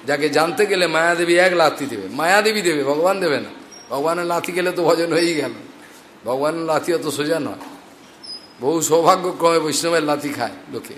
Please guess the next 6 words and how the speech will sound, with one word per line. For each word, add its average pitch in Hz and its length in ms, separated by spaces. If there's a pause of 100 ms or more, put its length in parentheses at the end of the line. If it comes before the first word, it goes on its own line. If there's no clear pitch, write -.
(1400)
বৃন্দাবন 170 420
দাস 180 180
ঠাকুর 180 200
ওই 180 100
জন্য 180 200
বলেছেন 175 580